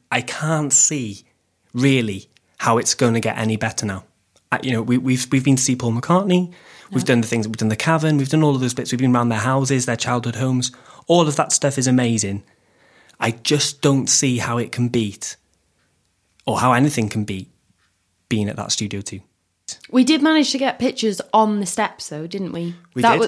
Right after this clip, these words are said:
Speaker 2: the, that same lady, after she'd shown us Studio Two, she was like, "Oh, I'll show you out," and we were like, "Oh, no." <laughs>
Speaker 1: Yeah.
Speaker 2: But to be fair to her, as we were going out, she was like, "Oh, we'll, we'll take your picture on the steps. Yeah, we'll have your picture." So we did manage to get our pictures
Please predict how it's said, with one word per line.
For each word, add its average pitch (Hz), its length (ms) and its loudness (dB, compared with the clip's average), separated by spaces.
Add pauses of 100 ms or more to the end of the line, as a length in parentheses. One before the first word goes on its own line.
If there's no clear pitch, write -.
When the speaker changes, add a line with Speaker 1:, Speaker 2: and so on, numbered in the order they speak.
Speaker 2:
the, 226 160 0
that 214 240 2
same 226 320 2
lady, 214 440 2
after 180 280 -4
she'd 180 240 -6
shown 196 240 -2
us 185 160 -6
Studio 185 460 -4
Two, 180 200 -4
she 175 160 -4
was 170 100 -2
like, 214 140 -2
"Oh, 294 80 0
I'll 285 80 2
show 277 200 0
you 240 200 0
out," 247 220 2
and 190 100 -4
we 180 120 -2
were 180 100 -4
like, 196 180 -10
"Oh, 330 160 2
no." 294 300 0 (260)
<laughs> - 120 -8
Speaker 1:
Yeah. 117 180 -2
Speaker 2:
But - 180 2
to 214 100 -4
be 208 100 0
fair 247 240 2
to 226 140 -6
her, 185 180 0
as 202 220 0
we 196 180 -2
were 202 80 -2
going 208 340 0
out, 151 340 -8 (160)
she - 200 -4
was 202 140 -4
like, 202 160 -6
"Oh, 302 120 2
we'll, 254 200 0 (120)
we'll 247 120 0
take 247 160 0
your 247 80 -6
picture 254 480 -2
on 233 140 4
the 220 80 2
steps. 254 360 -4
Yeah, 311 200 2
we'll 311 140 0
have 330 180 2
your 311 80 0
picture." - 280 -6
So 214 200 -2
we 214 120 0
did 226 240 2
manage 202 340 -2
to 214 60 -8
get 190 300 2
our 180 200 2
pictures 165 640 -6